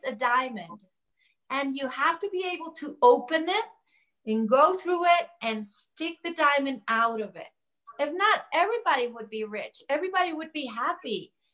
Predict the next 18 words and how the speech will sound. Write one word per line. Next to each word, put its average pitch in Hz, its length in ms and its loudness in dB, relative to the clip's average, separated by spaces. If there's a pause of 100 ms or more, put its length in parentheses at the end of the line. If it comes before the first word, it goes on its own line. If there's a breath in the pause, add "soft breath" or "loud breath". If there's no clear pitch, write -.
(220)
And 226 460 2
everybody 254 480 -4
would 254 240 -10
be 240 440 -8 (220)
loving. 269 640 4 (100)
And 233 280 -4
that's 233 280 -2
not 262 300 0
the 277 100 -2
case 427 440 -6 (200)
because 240 420 -6 (100)
we 247 120 -6
don't 269 360 2
wanna 277 440 2
go 220 380 -2
through 220 200 0
shit. 208 340 -2 (2250)
Right? 208 320 0